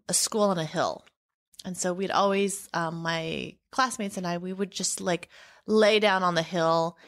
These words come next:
and look up and look at the clouds. And, um, yeah, it brings back so many great memories, so many great, um, yeah,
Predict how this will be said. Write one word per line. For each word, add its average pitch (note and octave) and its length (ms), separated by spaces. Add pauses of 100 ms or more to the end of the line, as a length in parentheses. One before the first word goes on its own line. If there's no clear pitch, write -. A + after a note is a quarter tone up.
(200)
and F3+ 160
look E3 200
up D2 160 (380)
and E3+ 100
look E3 160
at D#3+ 80
the - 60
clouds. - 760 (140)
And, E3+ 420
um, D#3+ 400 (380)
yeah, F4 300 (160)
it A3+ 200
brings A#3+ 280
back G#3+ 240
so G3 180
many F#3 640 (100)
great F3 380
memories, E3+ 680
so E3+ 200
many E3 320
great, E3 540
um, D#3+ 400 (720)
yeah, - 600